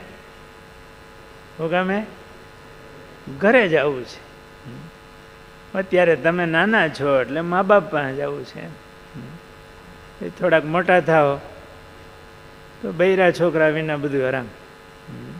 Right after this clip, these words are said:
પ્રીતિ છે ને એવી જગ્યાએ. એમ ભગવાનમાં જેને પ્રીતિ થાય,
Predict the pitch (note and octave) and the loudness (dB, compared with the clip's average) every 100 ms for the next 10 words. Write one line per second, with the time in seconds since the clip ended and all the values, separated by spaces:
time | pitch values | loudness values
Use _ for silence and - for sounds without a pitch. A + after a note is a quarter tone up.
0 | - - - - - - - - - - | -18 -20 -20 -20 -20 -20 -20 -20 -20 -20
1 | - - - - - - - - - - | -20 -20 -20 -20 -20 -20 -20 -20 -20 -20
2 | - - - D3 F3 D#3 C3+ - C#3 G3 | -20 -20 -12 -6 -6 -6 -10 -8 -10 -8
3 | F3+ C#3 A#2+ C3 C#3 C3+ A#2 - - - | -8 -8 -6 -6 -2 -4 -4 -14 -20 -20
4 | - - B2+ A#2 D3+ D#3+ - - - - | -20 -20 -18 -16 -18 -20 -20 -20 -20 -20
5 | - - - - - - - - - - | -20 -20 -20 -20 -20 -20 -20 -20 -20 -10
6 | D3+ D#3+ E3 E3+ D#3 B2+ A#2+ D3+ E3+ E3+ | -2 0 2 0 -2 -4 0 2 2 4
7 | E3+ E3 E3 E3 C#3+ D#3 D3+ D#3 C3+ D3 | 2 2 0 -2 -2 -4 -2 -4 0 4
8 | F3 E3+ C#3+ | 6 6 2